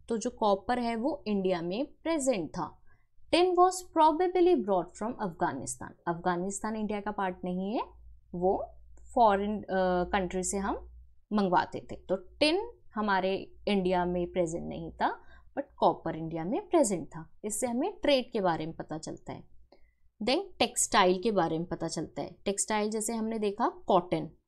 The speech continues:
कॉटन के एविडेंसेस मिले हैं हमें। ब्रिक लेइंग,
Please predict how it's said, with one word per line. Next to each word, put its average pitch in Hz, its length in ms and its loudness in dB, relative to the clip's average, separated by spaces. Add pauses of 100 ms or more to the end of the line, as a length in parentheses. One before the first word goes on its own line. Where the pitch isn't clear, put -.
कॉटन 202 340 2
के 226 100 -4
एविडेंसेस 214 580 -2
मिले 262 200 6
हैं 269 160 0
हमें। 269 240 0 (1800)
ब्रिक 254 400 4
लेइंग, 175 340 4